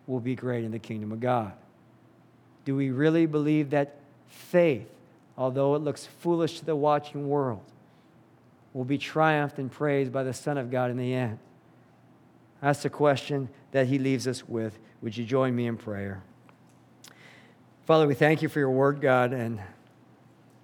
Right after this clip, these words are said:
we thank you for your grace and your mercy,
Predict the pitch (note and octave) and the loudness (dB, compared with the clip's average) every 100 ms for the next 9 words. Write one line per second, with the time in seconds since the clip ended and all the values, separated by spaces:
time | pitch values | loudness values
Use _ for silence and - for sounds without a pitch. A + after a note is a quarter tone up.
0 | _ _ _ _ - - _ _ _ _ | _ _ _ _ -20 -20 _ _ _ _
1 | _ - - - - _ _ _ _ - | _ -20 -20 -20 -20 _ _ _ _ -8
2 | C#3 C3 C#3 C#3 D3 B2 C#3+ C3 A#2 C3+ | -4 2 4 4 0 -2 0 0 2 2
3 | C3+ A#2+ B2 A#2+ A#2 B2 A2+ - A#2 | 2 2 -4 -4 -2 -2 -4 -10 -14